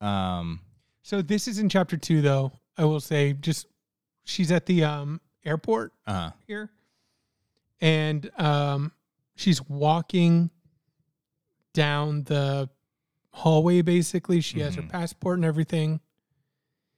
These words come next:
Speaker 2: And, uh, Muriel Spark writes,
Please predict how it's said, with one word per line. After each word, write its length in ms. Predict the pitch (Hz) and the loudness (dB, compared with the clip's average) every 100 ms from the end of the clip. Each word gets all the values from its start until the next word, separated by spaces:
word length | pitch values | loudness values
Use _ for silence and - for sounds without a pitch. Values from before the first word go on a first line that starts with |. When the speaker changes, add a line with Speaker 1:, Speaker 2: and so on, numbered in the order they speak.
| _ _ _ _ | _ _ _ _
Speaker 2:
And, 800 | - 151 147 147 147 147 143 - _ _ _ _ _ _ _ _ _ _ | 2 2 2 0 0 -2 -4 -8 _ _ _ _ _ _ _ _ _ _
uh, 360 | 151 143 143 180 _ _ _ _ _ | -2 -2 -2 -8 _ _ _ _ _
Muriel 380 | 170 156 156 147 | 0 2 2 -4
Spark 420 | - - 151 139 | -8 -6 -6 -4
writes, 380 | 143 139 131 - | -2 -2 -4 -12